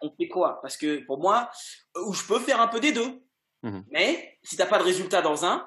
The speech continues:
Speaker 1: et c'est parce que t'auras toujours des résultats dans le fun. Parce que moi, je peux faire, on peut faire des trucs où on a des grosses barres de rire.
Speaker 2: Mhm.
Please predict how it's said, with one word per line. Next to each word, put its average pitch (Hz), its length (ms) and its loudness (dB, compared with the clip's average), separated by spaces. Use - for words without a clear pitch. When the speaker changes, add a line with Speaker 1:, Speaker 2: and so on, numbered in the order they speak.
Speaker 1:
et 135 60 -8
c'est - 120 -10
parce - 140 -4
que 180 320 0
t'auras 180 200 2
toujours 254 240 0
des 226 100 4
résultats 175 480 2
dans 139 100 -2
le 139 60 -4
fun. 131 260 -6
Parce - 100 -18
que 147 80 -6
moi, 185 140 0
je - 60 -6
peux 170 80 -8
faire, 143 240 -6
on 139 80 -8
peut 156 120 -6
faire 160 160 0
des 170 100 2
trucs 151 200 -8
où 156 60 -4
on 147 60 -4
a 147 100 -2
des 139 140 -4
grosses 170 280 -2
barres 170 160 0
de 147 100 -6
rire. 127 200 -10
Speaker 2:
Mhm. 113 200 -6